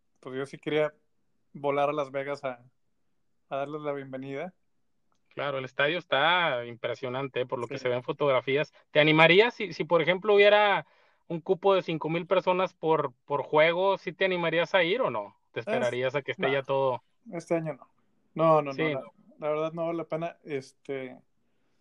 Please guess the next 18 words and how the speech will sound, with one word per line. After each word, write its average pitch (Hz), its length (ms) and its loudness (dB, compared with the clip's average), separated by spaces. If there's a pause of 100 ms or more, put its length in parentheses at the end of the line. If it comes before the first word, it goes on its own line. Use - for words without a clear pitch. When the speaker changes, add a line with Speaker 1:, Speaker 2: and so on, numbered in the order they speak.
(380)
Speaker 1:
mejor 160 600 4 (320)
disfrutarlo 151 760 -6
bien 143 280 -6
con 139 260 -16 (440)
varios 139 360 -10
amigos 131 320 -8
Speaker 2:
Claro. 131 240 0
Speaker 1:
y - 260 -20
todo, 131 340 -8
güey. - 180 -20
No, 151 140 0
o 147 60 -2
sea, 147 100 -4
Speaker 2:
Sí, - 20 -6
Speaker 1:
pues, 156 140 -2
al 165 60 2
Speaker 2:
claro. 127 80 -6
Speaker 1:
final, 208 280 2